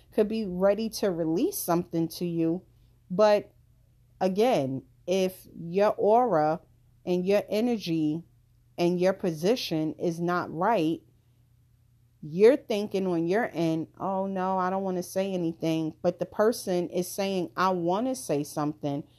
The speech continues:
But because what you're carrying or how you may be,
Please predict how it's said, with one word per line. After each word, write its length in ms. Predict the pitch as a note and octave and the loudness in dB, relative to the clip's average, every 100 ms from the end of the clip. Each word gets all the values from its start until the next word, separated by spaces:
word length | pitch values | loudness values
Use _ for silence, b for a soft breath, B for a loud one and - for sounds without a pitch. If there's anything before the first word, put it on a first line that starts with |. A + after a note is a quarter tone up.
| b b | b b
But 200 | - F3+ | 0 0
because 440 | F#3 - - G3+ G3+ | 0 -4 2 2 2
what 300 | F#3 F#3+ - | 0 -2 -2
you're 220 | F#3+ G3+ | -2 -2
carrying 680 | G3+ - G3 A3+ G#3 D3+ D3+ | -4 -6 -2 -2 -2 -2 -2
or 200 | C3+ D#3 | -2 -4
how 300 | - G#3+ F3+ | -6 -4 -2
you 280 | F3+ F#3 G3 | -2 -4 -4
may 240 | F3+ D#3 | -2 -2
be, 500 | D3 F3 G#3 C#3+ C3 | -2 -4 -2 -4 -4